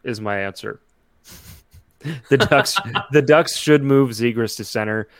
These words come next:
Speaker 1: I think that that's where he'll end up being anyway.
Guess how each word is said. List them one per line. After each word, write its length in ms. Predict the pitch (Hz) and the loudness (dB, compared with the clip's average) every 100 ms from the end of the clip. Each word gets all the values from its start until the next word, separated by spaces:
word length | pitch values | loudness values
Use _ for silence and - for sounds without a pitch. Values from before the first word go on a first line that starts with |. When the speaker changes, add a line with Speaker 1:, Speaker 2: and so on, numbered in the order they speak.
| _ _ - | _ _ -2
Speaker 1:
I 80 | 120 | 0
think 160 | 127 | 2
that 140 | 123 117 | 2 2
that's 240 | 117 - | 0 0
where 160 | 120 113 | 0 0
he'll 260 | 107 110 | 2 0
end 160 | 107 107 | 0 0
up 140 | 101 | -4
being 260 | - 107 107 | -2 -6 -4
anyway. 540 | 127 127 120 117 117 | -2 0 2 2 0